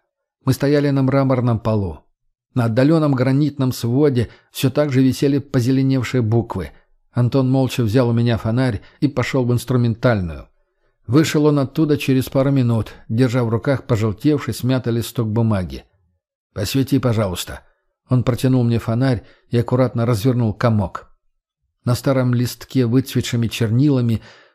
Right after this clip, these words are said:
был написан список фамилий с именами. Список тех, кого оставили неупокоенными в этом богом забытом месте. Людей, построивших такое грандиозное сооружение, расстреляли ни за что,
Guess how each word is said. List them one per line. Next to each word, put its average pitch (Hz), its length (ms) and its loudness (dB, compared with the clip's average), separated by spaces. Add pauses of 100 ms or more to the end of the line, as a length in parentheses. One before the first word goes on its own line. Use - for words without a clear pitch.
(140)
был 135 200 4
написан 127 420 0
список - 460 -6
фамилий 120 500 2
с - 120 -6
именами. 120 640 0 (440)
Список - 520 -4
тех, - 420 -2 (460)
кого 143 180 2
оставили 143 460 0
неупокоенными 127 1120 2 (120)
в 127 60 0
этом 110 260 0
богом 139 380 0
забытом 117 500 0
месте. 110 460 -2 (420)
Людей, 131 500 4 (340)
построивших 143 720 -2
такое 131 300 0
грандиозное 131 720 2
сооружение, 120 760 0 (360)
расстреляли 147 600 2
ни 147 120 2
за 131 180 0
что, 104 400 -2